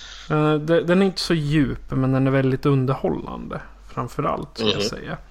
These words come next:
Speaker 1: Så det, det är en stor rekommendation för folk som gillar sci-fi.
Speaker 2: Mhm.
Speaker 1: Har du sett den?
Speaker 2: Jag har sett den, för det är väl ett monster som kommer lös ifrån det där, eh, tågolyckan, har för mig,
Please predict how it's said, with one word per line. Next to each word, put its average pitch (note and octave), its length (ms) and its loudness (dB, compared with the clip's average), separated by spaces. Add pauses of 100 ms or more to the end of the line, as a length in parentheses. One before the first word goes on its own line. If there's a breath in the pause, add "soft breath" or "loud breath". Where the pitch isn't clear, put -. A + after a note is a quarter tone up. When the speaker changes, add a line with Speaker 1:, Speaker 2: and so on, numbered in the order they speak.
(400 soft breath)
Speaker 1:
Så - 140 -4
det, E3 280 2
det F3 100 2
är F#3+ 40 4
en F3+ 60 2
stor C3 240 -2
rekommendation C3 760 0
för C3 360 0
folk C#3 240 -2
som C#3+ 120 2
gillar C#3 160 4
sci-fi. - 760 -4 (100)
Speaker 2:
Mhm. - 180 2 (960 loud breath)
Speaker 1:
Har D3+ 80 0
du F3 60 0
sett A#3+ 200 -2
den? - 120 -2 (180)
Speaker 2:
Jag F3 140 4
har C4 120 0
sett - 420 -4
den, F#2+ 140 -4
för A#2+ 100 -2
det C3+ 80 2
är D3 60 6
väl D#3 80 6
ett D3 140 2
monster C#3 600 2
som G2 160 2
kommer G2+ 280 2
lös G2 720 4 (760 loud breath)
ifrån A2+ 420 4
det G2+ 100 -2
där, G2+ 440 4
eh, C3 680 6
tågolyckan, G2 1400 2
har A2+ 220 2
för F2 320 2
mig, G#2 420 0